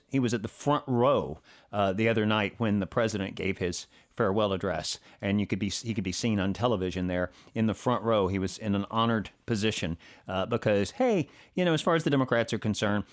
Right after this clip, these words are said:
starting violence, uh, violating the civil rights of your opponents, you know, it's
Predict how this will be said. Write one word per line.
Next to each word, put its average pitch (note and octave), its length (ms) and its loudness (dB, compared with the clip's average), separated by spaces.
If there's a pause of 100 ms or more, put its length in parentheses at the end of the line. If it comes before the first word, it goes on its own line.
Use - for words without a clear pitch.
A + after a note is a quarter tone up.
(140)
starting E3+ 380 2
violence, A#2+ 640 2 (200)
uh, A#2 440 4
violating C3+ 420 4
the C3 60 2
civil B2+ 260 0
rights A2 300 2
of A2 80 -2
your A2 80 2
opponents, G#2 520 -2 (260)
you F3+ 120 0
know, C#3 320 0
it's C#3+ 400 0